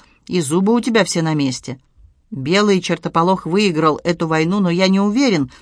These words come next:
сможет ли он выстоять еще одну". "От этой проклятой войны устали все", — ответила за Гардио Крианна.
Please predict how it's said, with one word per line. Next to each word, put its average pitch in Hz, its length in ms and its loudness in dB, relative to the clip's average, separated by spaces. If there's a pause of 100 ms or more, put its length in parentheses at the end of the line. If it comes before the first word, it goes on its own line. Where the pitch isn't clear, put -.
(180)
сможет 226 440 0
ли 165 100 -2
он 156 160 0
выстоять 151 520 -2
еще 185 360 -2
одну". 131 380 -2 (640)
"От 135 180 -10
этой 196 220 -4
проклятой 196 540 -4
войны 180 340 0
устали 185 440 -2
все", — 220 280 -4
ответила 135 420 -6
за 143 160 -2
Гардио 139 400 -2
Крианна. 135 560 -2